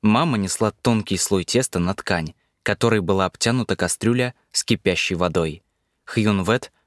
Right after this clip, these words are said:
обожал блинчики Бань Куон, но сейчас даже они его не прельщали. "Нет никакой плохой тети", сказала мама.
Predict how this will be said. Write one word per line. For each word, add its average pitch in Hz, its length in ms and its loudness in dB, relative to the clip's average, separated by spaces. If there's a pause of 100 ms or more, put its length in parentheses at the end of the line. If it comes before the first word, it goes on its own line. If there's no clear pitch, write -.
обожал 131 440 0
блинчики 113 500 -2
Бань 101 360 -2
Куон, 87 520 -2 (380)
но 110 120 2
сейчас 117 380 0
даже 98 280 0
они 101 200 0
его 90 140 -4
не 85 120 -2
прельщали. 80 680 -4 (720)
"Нет 160 320 2
никакой 120 440 2
плохой 101 400 0
тети", 82 560 -4 (140)
сказала 90 480 0
мама. 85 440 -2